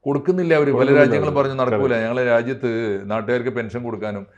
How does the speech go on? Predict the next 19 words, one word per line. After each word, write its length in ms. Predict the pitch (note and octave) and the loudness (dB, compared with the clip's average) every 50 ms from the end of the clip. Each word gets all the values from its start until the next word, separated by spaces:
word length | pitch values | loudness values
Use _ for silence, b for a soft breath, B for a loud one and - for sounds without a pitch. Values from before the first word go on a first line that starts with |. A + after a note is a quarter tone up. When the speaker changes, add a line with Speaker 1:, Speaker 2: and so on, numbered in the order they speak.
| - | -4
Speaker 2:
correct. 180 | - G2+ F#2 E2+ | -4 -4 -2 0
Speaker 1:
പട്ടിണി 300 | - A2 G2+ - A#2 B2 | 0 -2 0 0 -6 -4
മാറ്റാനും 360 | A#2+ A#2 A2 G2+ G#2+ G#2+ G#2+ | -2 -2 -2 -2 -2 -4 -4
ഒക്കെ 160 | G2 - G2 | -6 -6 -6
ഉള്ളൂ." 180 | F#2+ F2 E2+ F2+ | -6 -6 -8 -12
അപ്പൊ 200 | - _ _ - | -14 _ _ -8
Speaker 2:
correct. 220 | - - D#3 D3 | -6 -6 -6 -4
Speaker 1:
അമേരിക്കയുടെ 480 | C3+ C#3+ D3 D#3 E3 D#3 - E3+ E3 D#3+ | -6 -6 -6 -6 -8 -8 -6 -4 -4 -4
ഈ 200 | D3 C#3+ E3 D#3+ D3+ | -4 -4 -4 -4 -4
തട്ടിപ്പ്, 420 | C3+ - - A#2 G#2+ - - E2 D2 - _ _ _ _ _ | -6 -4 -6 -10 -10 -8 -12 -18 -18 -18 _ _ _ _ _
മതത്തിന്റെ 380 | A2 A2 A#2 A#2 - - - D3 | -8 -8 -2 -2 -2 -2 -2 -2
Speaker 2:
correct. 180 | C#3+ D3+ D3 C#3+ | -2 -2 0 0
Speaker 1:
പേരിൽ 220 | C#3 C3+ C3 C3 | -2 -2 -2 -2
നടത്തിയ 300 | B2+ A#2+ A2+ A2 B2 A2+ | -4 -4 -4 -4 -6 -8
ഈ 60 | A2+ - | -6 -6
തട്ടിപ്പ് 340 | - G2 F2 - G#2 E2+ G#2+ | -8 -8 -8 -10 -12 -10 -8
വല്ലാതെ 300 | G2+ G2 F#2+ F#2+ F#2+ G2 | -8 -8 -6 -6 -6 -6
നടക്കാതായി. 540 | F#2+ F#2 E2+ E2 - - F2 E2 D#2 D2 D2 | -6 -8 -12 -12 -10 -8 -8 -8 -8 -12 -14
Speaker 2:
correct. 400 | D#2 _ _ G#2 F#2+ F2+ F2 | -20 _ _ -10 -10 -10 -10